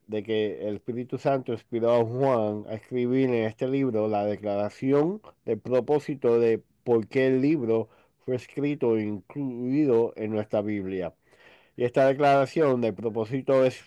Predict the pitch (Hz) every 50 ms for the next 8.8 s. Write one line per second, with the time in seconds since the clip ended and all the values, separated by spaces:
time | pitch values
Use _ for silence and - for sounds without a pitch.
0 | _ _ _ - 135 - 123 104 - 131 131 131 127 113 104 101 104 104 104 -
1 | _ - 131 131 135 139 139 135 127 117 120 117 117 117 - - 131 120 123 120
2 | 120 117 117 - - 139 143 - - - 127 123 120 117 120 123 131 131 117 107
3 | 98 - _ _ _ _ _ _ _ - 117 110 98 110 110 104 - 123 117 117
4 | 127 123 - - 127 117 120 123 127 - 147 131 127 - 135 131 135 135 131 -
5 | 139 131 131 131 123 110 101 98 92 90 92 98 _ _ _ - - _ _ _
6 | _ _ _ _ _ _ _ _ _ _ _ _ _ _ _ _ _ _ _ _
7 | _ _ _ _ _ _ _ _ _ _ _ _ _ _ _ _ _ 104 117 117
8 | 117 123 131 139 139 110 135 131 127 131 123 110 107 98 95 90